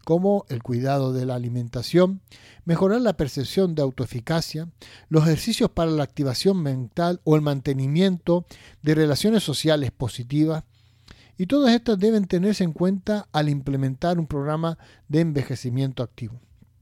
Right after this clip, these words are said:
Pero la clave del ejercicio físico es que cubre casi todos los aspectos requeridos para promover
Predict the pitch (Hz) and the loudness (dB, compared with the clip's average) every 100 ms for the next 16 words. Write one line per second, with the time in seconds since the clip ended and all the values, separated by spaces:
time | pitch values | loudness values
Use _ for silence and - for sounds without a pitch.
0 | _ _ _ _ _ - _ _ _ _ | _ _ _ _ _ -20 _ _ _ _
1 | - 160 165 - 165 151 180 185 175 160 | 0 4 4 4 0 2 2 4 2 2
2 | 151 - 135 170 151 - 175 - 190 - | 0 -2 -4 -2 -2 0 -2 -2 -8 -2
3 | 196 - 147 - 143 - 160 160 160 156 | -2 -2 -6 -2 -2 4 2 4 0 -2
4 | - - 127 151 147 139 123 - 143 - | -6 -8 -4 -2 -2 -4 -6 -4 -4 -4
5 | 127 123 120 120 143 147 - 202 165 127 | -6 -6 -6 -4 -2 -2 -2 -2 -2 -4
6 | 117 120 139 147 | -4 -2 0 -2